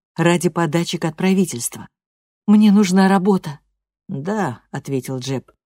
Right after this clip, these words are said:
«никто из нас не хочет жить на пособие. Новый курс Рузвельта принёс немало пользы рабочим людям, но о нас, мелких фермерах, как будто забыли.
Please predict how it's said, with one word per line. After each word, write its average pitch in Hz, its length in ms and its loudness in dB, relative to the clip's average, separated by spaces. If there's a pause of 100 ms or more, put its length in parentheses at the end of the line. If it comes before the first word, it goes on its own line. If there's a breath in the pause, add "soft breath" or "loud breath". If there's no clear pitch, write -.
(280)
«никто 220 380 2
из 202 160 2
нас 190 240 2
не 196 100 2
хочет 170 380 -6
жить 135 240 -6
на 135 80 -6
пособие. 123 640 -6 (580)
Новый 165 460 -2
курс 175 420 -2
Рузвельта 147 760 -2 (360)
принёс 175 440 0
немало 185 380 2
пользы 185 460 2
рабочим 175 500 0
людям, 143 440 0
но 143 200 -2
о 143 60 -2
нас, 165 380 -2
мелких 151 460 -6
фермерах, 147 680 -2 (300 soft breath)
как 139 240 -6
будто 175 320 0
забыли. 156 600 -2